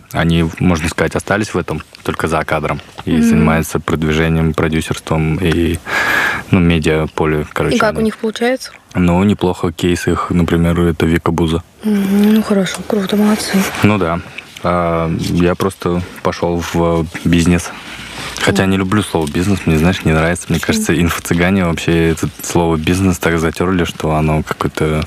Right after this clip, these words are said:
Speaker 1: пошлое стало. Предпринимательство. Давай будет так.
Speaker 2: Ну, давай так.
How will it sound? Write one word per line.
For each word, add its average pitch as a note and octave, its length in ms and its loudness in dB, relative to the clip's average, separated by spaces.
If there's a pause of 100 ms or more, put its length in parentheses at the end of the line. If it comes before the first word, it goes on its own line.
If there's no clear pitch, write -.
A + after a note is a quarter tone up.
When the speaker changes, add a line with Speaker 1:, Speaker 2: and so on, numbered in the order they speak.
Speaker 1:
пошлое - 360 -2
стало. - 340 -6 (560)
Предпринимательство. - 880 -2 (120)
Давай - 200 0
будет - 200 -4
так. - 140 -8 (840)
Speaker 2:
Ну, A#3 140 4
давай F#3+ 220 2
так. - 300 -4